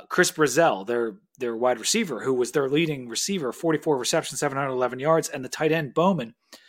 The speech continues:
Like, those guys are in the portal too. You move to defense, it's D J Douglas, it's a couple other safeties, uh, Devin Deal, their, their star defensive end. I think that's what French was talking about. Keith Cooper, Corey Platt. Do you have any insight on, like,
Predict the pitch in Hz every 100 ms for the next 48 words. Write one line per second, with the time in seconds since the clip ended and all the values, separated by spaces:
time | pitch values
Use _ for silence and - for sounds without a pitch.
0 | - - _ 139 120 - 190 220 185 147
1 | 151 143 131 - 147 123 - 127 113 131
2 | _ _ 143 165 208 170 156 160 147 143
3 | 147 143 117 165 175 160 147 139 135 143
4 | 160 - 135 127 - - - - - 143
5 | 185 165 165 156 156 - - 139 135 160
6 | 156 151 - - 120 113 110 104 _ _
7 | _ - 156 175 139 135 170 180 139 117
8 | _ 123 - 156 151 147 151 143 127 131
9 | 156 139 156 135 127 - 127 - 139 135
10 | 123 123 120 131 135 175 170 - 170 160
11 | 196 196 190 - - - _ - 180 180
12 | - 156 170 - _ _ _ _ _ 147
13 | 170 247 285 294 247 170 170 196 170 123
14 | 120 - -